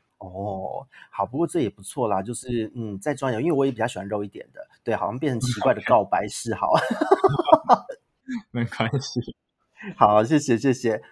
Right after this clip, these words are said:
Speaker 1: 因为其实呢，
Speaker 2: 嗯。
Speaker 1: 就是在这一阵子啊，我们这边就是各式各样的一些，呃，很多的人都有来问一些鱼病啊，或是在饵料生物方面都有很多的一些问题。那在玉泉这边，
Speaker 2: 嗯。
Speaker 1: 海沃的这个群组中也有看到有人在问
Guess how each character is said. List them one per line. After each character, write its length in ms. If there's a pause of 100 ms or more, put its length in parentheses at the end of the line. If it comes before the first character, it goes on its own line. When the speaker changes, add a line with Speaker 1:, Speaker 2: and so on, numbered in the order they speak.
Speaker 1:
因 100
为 80
其 220
实 320
呢， 160
Speaker 2:
嗯。 40
Speaker 1:
就 120
是 180
在 320
这 200
一 120
阵 320
子 240
啊， 260
我 140
们 180
这 160
边 320
就 140
是 600
各 200
式 160
各 160
样 260
的 200
一 80
些， 300
呃， 260
很 120
多 120
的 120
人 180
都 160
有 120
来 180
问 320
一 60
些 260
鱼 280
病 260
啊， 300
或 140
是 120
在 220
饵 60
料 160
生 200
物 40
方 120
面 140
都 160
有 120
很 280
多 180
的 120
一 80
些 120
问 300
题。 280 (260)
那 180
在 540
玉 100
泉 160
这 80
边， 220
Speaker 2:
嗯。 40
Speaker 1:
海 160
沃 140
的 340
这 140
个 220
群 260
组 140
中 260
也 60
有 120
看 220
到 180
有 180
人 220
在 200
问 300